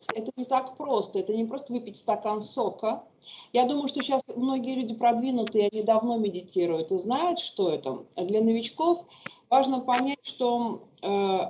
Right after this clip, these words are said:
психотерапия — это знакомство с собой. Желательно, чтобы это было перед медитацией.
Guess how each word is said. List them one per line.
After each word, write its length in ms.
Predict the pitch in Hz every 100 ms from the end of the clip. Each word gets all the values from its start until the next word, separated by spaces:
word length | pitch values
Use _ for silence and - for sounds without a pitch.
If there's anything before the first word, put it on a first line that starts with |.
| - -
психотерапия — 880 | - 240 262 240 233 - 339 277 -
это 180 | - 202
знакомство 560 | 214 214 233 220 -
с 120 | 202 -
собой. 540 | 202 196 190 147 135 - _ _ _ -
Желательно, 720 | 175 220 247 254 247 220 214 -
чтобы 200 | 208 196
это 140 | 196
было 280 | 175 190 196
перед 340 | 196 180 175 175
медитацией. 840 | 165 165 - 160 151 - -